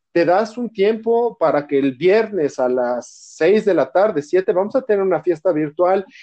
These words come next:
en donde cada uno, pues, llevará su bebida favorita. Si para ti dentro de estos códigos que marcaron está bien llevar, eh, pues, cervezas, pues, cervezas, vino, café, lo que tú quieras. Y en este punto es empezar a convivir de una manera diferente.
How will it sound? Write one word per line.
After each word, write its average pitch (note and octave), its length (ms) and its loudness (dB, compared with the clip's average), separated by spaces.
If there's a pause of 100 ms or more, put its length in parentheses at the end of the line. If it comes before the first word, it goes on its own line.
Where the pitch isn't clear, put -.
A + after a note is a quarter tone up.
(140)
en F#3 160 2
donde F#3 260 2
cada A3 300 0
uno, A#3+ 320 -2
pues, C#3+ 160 -6
llevará C#3 380 0
su F#3 180 -4
bebida D#3 380 0
favorita. C3+ 760 -6 (240)
Si - 220 -6
para E3 340 0
ti G#3 160 -6
dentro E3+ 400 0
de D3+ 220 4
estos F3 280 -2
códigos E3 560 -2
que D3+ 380 2
marcaron D#3+ 680 0
está D#3 240 0
bien F3 380 0 (220)
llevar, E3 680 2
eh, C#3 380 2
pues, - 160 -20
cervezas, F3+ 640 2
pues, D3 180 -6
cervezas, D#3 840 0
vino, F#3+ 500 -4
café, G3 320 -2
lo G#3+ 160 -2
que - 120 -8
tú - 220 -14
quieras. A3 680 -2 (340)
Y D3+ 140 0
en F#3+ 160 2
este A#3 340 0
punto A3 380 -4
es A3+ 140 -4
empezar G#3 520 -6
a F#3+ 80 -8
convivir D#3 540 -2
de G3 100 -8
una A3 160 -6
manera E3+ 420 -2
diferente. D3 720 -4